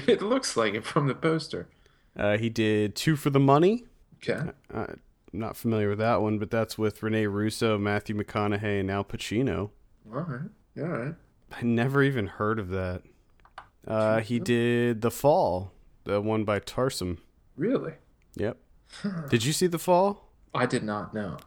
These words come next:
Speaker 2: I saw it. Didn't like it. He did City of Light,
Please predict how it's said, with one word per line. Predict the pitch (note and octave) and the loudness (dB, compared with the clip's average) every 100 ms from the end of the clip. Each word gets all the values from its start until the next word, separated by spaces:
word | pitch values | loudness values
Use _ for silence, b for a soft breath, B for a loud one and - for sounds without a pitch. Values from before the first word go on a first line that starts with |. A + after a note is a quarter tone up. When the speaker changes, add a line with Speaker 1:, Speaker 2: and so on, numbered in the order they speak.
| A2 | -4
Speaker 2:
I | |
saw | A#2 - F2 E2 | -2 -2 -2 -4
it. | - - _ - | -8 -12 _ -6
Didn't | G#2+ F#2+ | -4 -2
like | F2+ F2+ - | -2 -4 -6
it. | G2 - - _ _ - | -8 -10 -20 _ _ -18
He | - A2+ G#2+ | -6 -2 -2
did | G#2 G#2 G#2 G#2 G#2 | 0 2 4 4 2
City | G2 - B2 | -2 0 2
of | A2+ F#2 | 2 0
Light, | F#2 G2 B2 B2+ - - | -2 0 0 -2 -8 -12